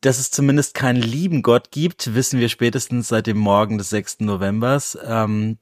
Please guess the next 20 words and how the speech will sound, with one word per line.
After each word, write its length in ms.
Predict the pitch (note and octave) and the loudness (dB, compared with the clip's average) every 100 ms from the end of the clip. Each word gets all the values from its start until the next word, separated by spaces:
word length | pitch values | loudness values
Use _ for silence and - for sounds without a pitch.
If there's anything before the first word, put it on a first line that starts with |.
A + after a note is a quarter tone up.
| - | 0
dennoch 440 | A#2+ B2+ C3+ - - _ - | 4 4 2 -2 -14 _ -8
hat 240 | - B2+ | -4 -2
sich 180 | C3+ - | -2 0
der 380 | A#2+ G#2+ G2+ A#2 | 2 2 0 -4
F 160 | B2 | -4
C 160 | - C3+ | 0 0
Sankt 300 | A2 A2 A2+ | 2 0 0
Pauli, 600 | - D3+ A#2+ A2 C#3+ - | 0 2 2 2 0 -2
Deutschlands 540 | - A2 - A#2+ A#2+ - | -2 -2 0 0 0 -4
punkrockigster 880 | - - F3 - B2+ C#3+ A#2 - B2+ | -6 -2 -2 0 0 0 -4 -2 -2
Verein, 480 | - - G2+ A2 A#2 - _ - - | -2 -4 -2 -2 -4 -12 _ -20 -6
allerhand 440 | G#2+ C3 C3+ C3+ | 0 4 4 2
Kritik 400 | - - - D3+ | 0 -4 -2 -4
für 140 | - - | -2 0
eine 220 | A2+ A2 | 2 2
Merchandise-Kollaboration 1800 | G#2+ G#2+ C3+ - B2 G2 F#2+ G#2 - G#2+ G#2+ G#2 A2 - - A2+ B2+ C#3 | 2 4 2 2 0 0 -2 -4 -4 -2 -2 -2 -4 -4 0 2 2 0
mit 280 | A2+ G#2+ - | -4 -4 -2
Bad 280 | G#2 A2 A2 | 0 0 0
Religion 400 | G#2 C#3+ - A2+ | 0 0 -2 -4
eingefangen. 720 | E2+ F2+ F#2 - E2+ D#2 | -6 -8 -8 -6 -6 -8